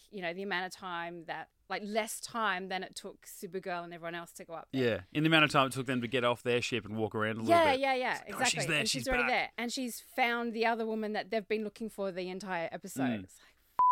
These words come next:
Speaker 1: like,
Speaker 2: And so,
Speaker 1: God.
Speaker 2: <laughs> so she can cover that ground,
Speaker 1: <laughs>
Speaker 2: but for the last ten episodes or so that she's been hanging around and killing people,
Speaker 1: Yeah.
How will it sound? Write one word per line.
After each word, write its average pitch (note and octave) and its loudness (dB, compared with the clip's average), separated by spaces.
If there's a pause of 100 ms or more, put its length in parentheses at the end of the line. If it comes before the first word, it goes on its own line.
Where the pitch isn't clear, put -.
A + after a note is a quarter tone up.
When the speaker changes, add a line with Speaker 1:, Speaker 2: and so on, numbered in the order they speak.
(220)
Speaker 1:
like, - -16 (180)
Speaker 2:
And F3 4
so, - -8
Speaker 1:
God. - 0 (300)
Speaker 2:
<laughs> - -8
so - 0
she G3 2
can F3+ -6
cover D#3+ 4
that C3 2
ground, C3+ 4 (200)
Speaker 1:
<laughs> - -6
Speaker 2:
but C#3+ 8
for C3+ -6
the B2+ -2
last C#3 4
ten C3+ 0
episodes A#2 2
or A2+ 2
so A2+ 0
that A2 -4
she's A#2+ -4
been A2+ -4
hanging A#2 -2
around A2 -2
and G#2 -6
killing C3+ 0
people, G#2 -2
Speaker 1:
Yeah. F3 -6